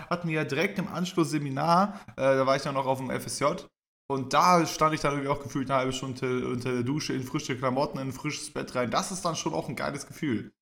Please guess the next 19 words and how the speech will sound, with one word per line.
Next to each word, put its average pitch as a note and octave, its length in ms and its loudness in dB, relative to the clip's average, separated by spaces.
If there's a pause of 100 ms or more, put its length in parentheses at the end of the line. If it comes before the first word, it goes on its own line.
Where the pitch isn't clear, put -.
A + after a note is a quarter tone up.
(340)
Aber A#2 120 0
da C3+ 100 4
muss D3+ 180 -6
man C#3+ 140 0
sagen, B2+ 380 2
das C3+ 160 -2
macht E3 180 -2
dann C#3+ 80 -8
auch C#3+ 100 -6
Spaß. C3 600 4
Ich C#3+ 80 0
hatte G#3+ 180 6
aber F#3+ 140 4
sowieso F3 240 0
auch F#3 200 2
Duschen G3 320 4
auf D3 160 2
meiner C3 200 4
Liste, D3+ 440 6